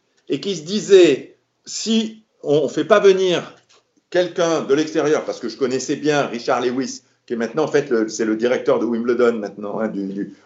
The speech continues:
All England Club. Richard Lewis, qui était le D T N de l'époque, et qui m'a téléphoné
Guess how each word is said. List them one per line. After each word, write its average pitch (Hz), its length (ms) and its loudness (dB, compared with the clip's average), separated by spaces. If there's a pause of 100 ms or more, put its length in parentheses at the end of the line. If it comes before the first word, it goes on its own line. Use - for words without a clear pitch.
All 110 160 10
England 104 340 2
Club. - 360 4 (320)
Richard 143 280 8
Lewis, 143 280 8
qui 165 80 0
était 160 180 4
le 131 120 6
D 120 180 -6
T 135 100 -4
N 113 200 2
de 107 80 2
l'époque, 180 480 0 (680)
et 120 440 4 (160)
qui 139 100 -6
m'a 127 100 4
téléphoné 123 800 0